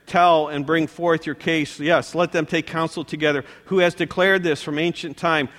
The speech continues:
Who has told it from the time, 'Have not I the Lord, and there is no other God beside me, a just God and a Savior? There is none besides me.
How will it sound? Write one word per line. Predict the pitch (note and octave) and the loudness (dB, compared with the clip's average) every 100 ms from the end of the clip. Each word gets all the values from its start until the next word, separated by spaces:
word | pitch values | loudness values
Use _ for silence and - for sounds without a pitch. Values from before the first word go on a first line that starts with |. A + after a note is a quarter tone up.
| - | -14
Who | - | -2
has | E3 - | -2 0
told | G3+ G3 | 0 0
it | F3 | 0
from | E3 D#3 | -2 -4
the | D3+ | -4
time, | - E3+ D#3 | -2 0 0
'Have | D3+ D#3 | 2 2
not | D#3+ E3 | 4 4
I | D#3+ E3+ | 6 4
the | E3 C#3+ | 2 -2
Lord, | D#3 E3+ E3+ E3+ - - | 0 2 2 -2 -16 -14
and | C3 B2+ | -10 -6
there | C#3 | 0
is | E3+ F#3+ F#3+ | 2 2 2
no | F3+ | 2
other | F3+ F3 | 4 2
God | D#3+ E3 E3 D3+ | 2 4 4 2
beside | C#3+ - D#3 D#3 | -6 0 2 2
me, | B2+ G#2+ G2+ _ - _ | 0 -8 -12 _ -20 _
a | B2+ | -10
just | A2+ - G3 G#3 - | -6 2 4 2 0
God | D#3 B2+ A#2 G#2 - | 2 4 2 0 -6
and | C3+ C3 | -6 -6
a | |
Savior? | A#2+ - D#3+ D3 B2 G#2 F#2+ - - _ - | -6 -2 0 0 -2 -10 -12 -20 -20 _ -4
There | C#3+ C#3+ | 0 0
is | C#3+ B2 | -2 -2
none | C#3+ F#3 F3 | 0 2 0
besides | C3+ B2+ - C3 A#2+ - | -2 -6 -2 0 0 -4
me. | A#2+ G#2 | -10 -10